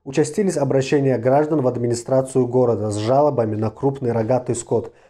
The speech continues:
свободно разгуливающий по городу. Проблема эта на самом деле более серьёзная, чем кажется на первый взгляд. Бесхозные коровы, вальяжно разгуливающие по городским улицам, нередко становятся виновниками дорожно-транспортных происшествий.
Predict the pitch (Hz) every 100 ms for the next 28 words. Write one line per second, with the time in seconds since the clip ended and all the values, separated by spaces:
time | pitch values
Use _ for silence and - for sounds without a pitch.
0 | _ - 127 127 127 117 117 110 120 135
1 | 131 131 127 131 120 113 123 117 107 98
2 | _ _ - 135 135 180 202 151 135 123
3 | 120 120 143 127 123 127 113 107 - -
4 | 113 147 156 156 147 151 160 143 117 104
5 | - 120 - 147 147 143 113 110 131 127
6 | 123 117 113 123 110 - _ _ _ 127
7 | 127 - 160 160 151 147 151 180 170 113
8 | - _ 127 131 143 139 131 131 131 131
9 | 131 131 127 120 135 131 127 131 123 -
10 | 131 151 170 151 165 156 - _ - 131
11 | 139 156 139 135 131 123 123 120 120 123
12 | 147 147 135 123 120 120 120 127 127 127
13 | 127 - 127 127 - 123 123 - 135 -
14 | - 101